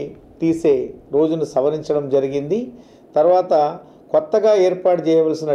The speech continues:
షాపులు గతంలో పన్నెండవ తేదీ నుంచి ఏర్పాటు చేయాలని చెప్పారు. ఇప్పుడు పదహారవ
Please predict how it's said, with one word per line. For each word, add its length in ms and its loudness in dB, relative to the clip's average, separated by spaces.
షాపులు 440 0
గతంలో 420 0
పన్నెండవ 480 0
తేదీ 300 0
నుంచి 180 -6
ఏర్పాటు 440 0
చేయాలని 400 0
చెప్పారు. 380 0
ఇప్పుడు 320 0
పదహారవ 520 2